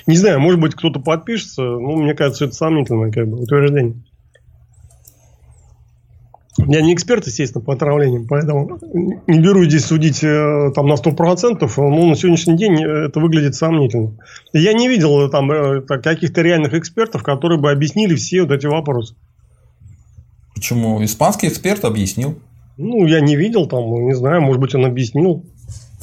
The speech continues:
Speaker 1: Много народу высказывается, я же не могу за всеми следить.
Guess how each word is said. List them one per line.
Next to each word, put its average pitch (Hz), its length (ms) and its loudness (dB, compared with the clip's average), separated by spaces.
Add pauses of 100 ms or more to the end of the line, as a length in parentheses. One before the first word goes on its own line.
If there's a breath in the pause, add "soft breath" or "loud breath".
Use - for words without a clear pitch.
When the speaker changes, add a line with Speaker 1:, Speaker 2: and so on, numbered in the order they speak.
(2250)
Speaker 1:
Много 160 280 4
народу 147 320 2
высказывается, 131 520 -2
я 120 40 -2
же 110 60 -4
не 127 60 -2
могу 147 200 -2
за 123 80 -6
всеми 120 200 -2
следить. 117 320 -6